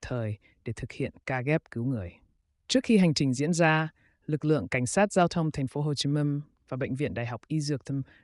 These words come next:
đã có sự bàn bạc chi tiết về thời gian, lộ trình và phương án di chuyển.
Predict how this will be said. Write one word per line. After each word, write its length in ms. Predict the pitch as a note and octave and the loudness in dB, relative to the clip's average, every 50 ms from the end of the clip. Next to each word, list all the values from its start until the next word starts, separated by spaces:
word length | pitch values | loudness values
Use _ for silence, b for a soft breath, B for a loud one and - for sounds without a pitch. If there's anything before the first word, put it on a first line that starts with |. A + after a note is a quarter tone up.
| b _ | b _
đã 100 | - C3+ | -8 -4
có 120 | - F3+ | -2 -2
sự 160 | - - - - | -2 -2 -2 -2
bàn 220 | C#3 B2+ B2 A#2 | -2 -2 -2 -2
bạc 180 | A#2+ A2 G#2+ - _ | -2 -4 -6 -8 _
chi 200 | - - - D#3 | -10 -8 -6 -6
tiết 400 | - - F3+ G3 A#3 - _ _ | -4 -2 0 0 0 -2 _ _
về 140 | - B2 A2+ - | -8 -6 -6 -6
thời 200 | - B2 A#2 A2 | -6 -6 -6 -4
gian, 400 | A#2 D3 D3 D3 D3+ D3+ D3+ D#3 - _ _ _ _ _ | -2 -2 0 0 0 0 -2 -4 -8 _ _ _ _ _
lộ 180 | - C3+ C#3 - - | -8 -6 -6 -4 -2
trình 320 | - C#3+ B2+ A#2 A2 G#2+ A2+ - _ _ _ | -2 -2 0 0 -2 -4 -6 -10 _ _ _
và 120 | - A2 | -10 -10
phương 280 | G#2+ - - D3 C#3 C3 | -10 -8 -6 -6 -4 -4
án 220 | A2+ A2+ A#2+ C#3 | -4 -4 -4 -4
di 120 | C#3 C#3+ C3+ | -4 -4 -6
chuyển. 280 | - - B2+ A2 F2+ E2 | -6 -6 -6 -6 -8 -10